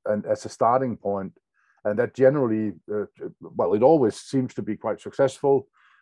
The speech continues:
Uh, customers are happy with the output, and it generally leads into, uh, identifying one or two,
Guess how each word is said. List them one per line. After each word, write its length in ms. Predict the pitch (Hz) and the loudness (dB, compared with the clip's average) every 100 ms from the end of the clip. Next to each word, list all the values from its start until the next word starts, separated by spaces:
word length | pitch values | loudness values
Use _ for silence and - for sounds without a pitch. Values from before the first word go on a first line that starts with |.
| - | -4
Uh, 160 | 101 92 | -4 -2
customers 460 | 139 123 139 117 104 | 0 0 0 -4 -6
are 120 | 107 | -4
happy 480 | 123 117 _ _ 131 | -4 -6 _ _ -8
with 160 | 104 104 | -6 -6
the 100 | 104 | -4
output, 440 | 117 107 120 110 - | -4 -4 -4 -4 -6
and 140 | 107 | -6
it 100 | 107 | -4
generally 380 | - 117 120 107 | 0 2 2 2
leads 260 | 110 113 123 | 0 -2 -2
into, 560 | 113 113 - 104 101 _ _ _ _ - | -2 -4 -4 -4 -4 _ _ _ _ -6
uh, 200 | 101 98 | 0 0
identifying 680 | 113 107 120 120 - 104 104 | 0 2 2 4 -2 -2 -2
one 200 | 110 117 | -2 -2
or 60 | 110 | -4
two, 440 | - 120 117 | -4 -2 -2